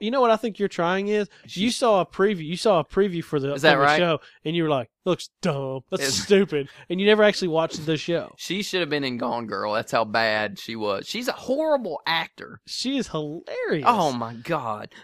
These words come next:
Speaker 2: There's
Speaker 1: <laughs>
Speaker 2: nothing that's, I'm telling you, what's her real name?
Speaker 1: Mindy Kaling.
Speaker 2: It's, oh, her name is really Mindy.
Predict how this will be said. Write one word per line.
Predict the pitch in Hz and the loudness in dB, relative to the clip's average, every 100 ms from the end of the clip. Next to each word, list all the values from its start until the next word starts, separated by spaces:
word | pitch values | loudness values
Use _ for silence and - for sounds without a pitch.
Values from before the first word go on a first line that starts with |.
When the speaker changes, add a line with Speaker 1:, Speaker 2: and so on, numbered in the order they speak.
| - | 0
Speaker 2:
There's | 269 311 | 2 4
Speaker 1:
<laughs> | |
Speaker 2:
nothing | 294 202 190 160 | 2 2 0 0
that's, | 143 123 - - - | 0 0 -6 -12 -2
I'm | 190 190 | -2 0
telling | 190 208 254 | -2 -4 -4
you, | 202 214 - _ | -6 -8 -10 _
what's | - | 0
her | 214 | 2
real | 175 143 113 | 0 0 -2
name? | 98 - - _ - | -6 -10 -16 _ -8
Speaker 1:
Mindy | 151 147 | -6 -6
Kaling. | 135 127 127 160 165 - | -6 -8 -6 -8 -10 -14
Speaker 2:
It's, | - - | -20 -4
oh, | 127 127 | 0 0
her | 110 110 | -2 -6
name | 104 113 117 107 | -8 -8 -6 -6
is | 95 117 | -10 -12
really | 110 113 117 113 117 | -8 -4 -2 -2 -2
Mindy. | 202 107 107 104 170 | -2 -2 -4 -6 -8